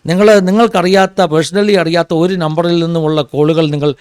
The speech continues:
സ്വീകരിക്കരുത്. പ്രത്യേകിച്ച് WhatsApp-ിലൊക്കെ കോൾ വരുമ്പോൾ ആ കോൾ ആരാണെന്ന് അവർ തന്നെ ഒരു മെസ്സേജ് ഇട്ടിട്ട്, "ഞാൻ ഇന്ന ആരാണ്" എന്നൊരു മെസ്സേജ് ഇട്ട്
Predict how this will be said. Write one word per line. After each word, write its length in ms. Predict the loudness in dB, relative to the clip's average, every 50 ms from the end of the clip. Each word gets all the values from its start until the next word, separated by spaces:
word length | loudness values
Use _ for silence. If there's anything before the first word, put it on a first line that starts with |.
| -12 -20 -20 -20 -16
സ്വീകരിക്കരുത്. 680 | -12 -10 -8 -4 -4 -2 -2 -2 -4 -8 -10 -12 -14 -16
പ്രത്യേകിച്ച് 440 | -16 -16 -14 -10 -6 -6 -2 -2 0
WhatsApp-ിലൊക്കെ 540 | 0 0 0 0 -2 -2 -2 -2 -2 -2 -2
കോൾ 260 | -2 0 0 0 0
വരുമ്പോൾ 420 | 0 0 -2 -2 -2 -2 -2 -4 -6 _ _ _ _ _ _ _
ആ 140 | -2 -2 -2
കോൾ 320 | -2 -2 -2 0 0 0 0
ആരാണെന്ന് 880 | -2 -4 -4 -4 -2 -2 -2 0 0 -2 -2 -2 -2 -4 -4 -6 -6
അവർ 280 | -4 -4 -2 0 0
തന്നെ 280 | 0 0 -2 -2 -2 -2
ഒരു 100 | -4 -4
മെസ്സേജ് 440 | -4 -6 -6 -4 -2 -2 -2 -2 -4
ഇട്ടിട്ട്, 320 | -8 -8 -12 -12 -12 -12 -12 -8
"ഞാൻ 240 | -6 -6 -4 -2 -2
ഇന്ന 160 | -2 -2 0
ആരാണ്" 440 | 0 0 0 -2 -2 -2 -4 -4 -8 -12 -20 -20 -20 -10 -8
എന്നൊരു 320 | -4 -2 -2 -2 -2 -2
മെസ്സേജ് 420 | -4 -4 -4 -4 -2 -4 -2 -2 -4
ഇട്ട് 300 | -6 -8 -10 -12 -12